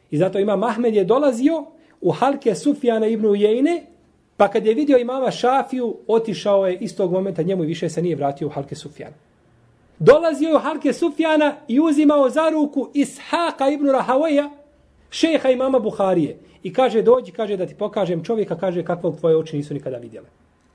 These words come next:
Pa ga je vodio u halke imama Šafije, pa su skupa, znači, slušali, pa su skupa slušali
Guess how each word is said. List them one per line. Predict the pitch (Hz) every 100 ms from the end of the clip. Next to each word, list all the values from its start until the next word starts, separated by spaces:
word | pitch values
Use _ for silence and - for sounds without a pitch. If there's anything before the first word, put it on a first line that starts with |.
| _ _ _ -
Pa | 147
ga | 151
je |
vodio | 139 202 220
u | 175
halke | - 202 - 240 - _
imama | - 151 170 160
Šafije, | - 160 170 170
pa | 147
su | 147
skupa, | 143 190 - 190 - _ _ _ _ _ _
znači, | 151 147
slušali, | 143 175 165 160 185 - _ _ _ _
pa | -
su | -
skupa | - 170 160
slušali | - 170 160 151